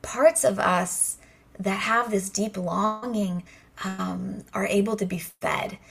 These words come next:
And, and those are the parts that, you know, I call the sacred wild within us.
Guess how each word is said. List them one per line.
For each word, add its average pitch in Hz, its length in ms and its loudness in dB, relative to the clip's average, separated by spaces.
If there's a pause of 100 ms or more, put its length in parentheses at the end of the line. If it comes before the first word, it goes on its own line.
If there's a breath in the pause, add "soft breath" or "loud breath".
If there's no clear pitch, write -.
(340 loud breath)
And, 196 240 0
and 190 340 0
those 202 260 4
are 214 100 10
the 196 100 2
parts 190 380 -2
that, 175 200 -2
you 185 60 -4
know, 180 160 -4
I 180 140 -2
call 190 260 -4
the 185 120 -4
sacred 180 540 -4
wild 107 360 -2 (560)
within - 300 -4
us. - 420 -2